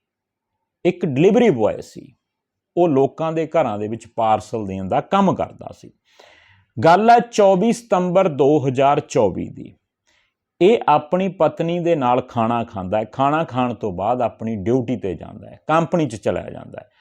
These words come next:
ਉੱਥੋਂ ਇਹ ਉਣੰਜਾ ਪਾਰਸਲ ਚੱਕਦਾ ਹੈ,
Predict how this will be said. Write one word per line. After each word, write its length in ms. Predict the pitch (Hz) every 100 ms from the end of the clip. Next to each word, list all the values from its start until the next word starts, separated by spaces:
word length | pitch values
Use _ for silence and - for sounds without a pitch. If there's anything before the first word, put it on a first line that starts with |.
| _ _ _ _ 185
ਉੱਥੋਂ 580 | 214 - 254 254 254 _ _ _ -
ਇਹ 160 | 208 254 - 180
ਉਣੰਜਾ 680 | 175 175 180 175 175 104 - _ _ _ _ _ _ _ _ _ _ _ _ _ _ -
ਪਾਰਸਲ 500 | 147 160 139 170 127
ਚੱਕਦਾ 440 | 101 85 95
ਹੈ, 60 | 60